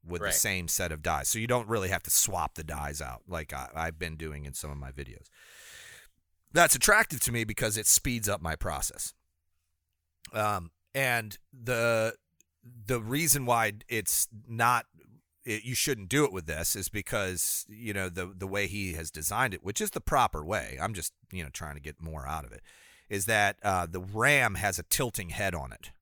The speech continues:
Speaker 1: So, like, as it's
Speaker 2: Okay.
Speaker 1: coming down, that head can, you know, you can rotate it, and it's there, it's purposefully there to relieve some of the pressure if something were to be offset.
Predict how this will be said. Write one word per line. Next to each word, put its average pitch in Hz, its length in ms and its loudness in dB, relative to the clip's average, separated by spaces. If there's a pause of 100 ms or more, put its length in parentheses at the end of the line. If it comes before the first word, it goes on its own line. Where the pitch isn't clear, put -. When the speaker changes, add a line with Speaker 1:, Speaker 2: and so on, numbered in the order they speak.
(220)
Speaker 1:
So, 104 200 -2
like, 92 200 -2
as 117 220 4
it's 87 100 2
Speaker 2:
Okay. - 60 -4
Speaker 1:
coming 147 280 2
down, 123 400 4
that 113 260 4
head 117 360 2
can, 90 380 -8
you 113 100 -6
know, 92 140 -6
you 90 220 -8
can 82 180 -12
rotate 90 460 -4
it, 101 80 -10
and 110 120 -8
it's 110 140 -6
there, 90 380 -4 (400)
it's - 160 -2
purposefully 110 680 0
there 82 500 -2 (300)
to 104 220 -4
relieve 90 600 -4
some 85 200 -2
of 82 60 -6
the 71 60 -10
pressure 78 600 0
if 92 140 -6
something 90 380 -6
were 78 160 -8
to - 120 -10
be 78 280 -14
offset. - 760 0